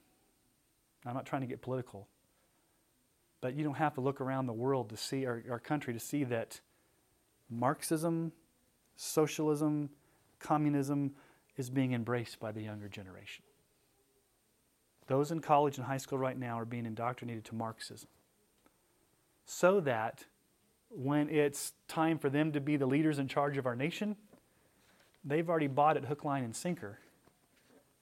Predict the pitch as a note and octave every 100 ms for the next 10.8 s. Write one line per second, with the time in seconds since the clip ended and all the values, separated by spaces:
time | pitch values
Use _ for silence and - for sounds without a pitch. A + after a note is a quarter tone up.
0 | _ _ _ _ _ _ - C#3 C3 B2+
1 | B2 B2+ F#3 C3 A#2+ C3+ - _ _ _
2 | _ _ - C3 D#3 C#3 C#3+ C#3+ E3+ C3
3 | B2+ A#2+ A#2 C3 B2 - A#2+ A#2+ - -
4 | C3 C3 B2 - C#3+ - C#3 - C#3+ C#3+
5 | - D3+ D#3 D3 - G3 D#3+ - _ _
6 | _ - - - _ _ _ _ _ _
7 | _ _ - - A#2+ B2+ - B2 B2+ B2
8 | - C3 C3 _ - _ _ _ C3+ F3
9 | G#3+ - - _ _ _ _ _ _ _
10 | _ _ B2+ D3+ D#3 - F3+ C#3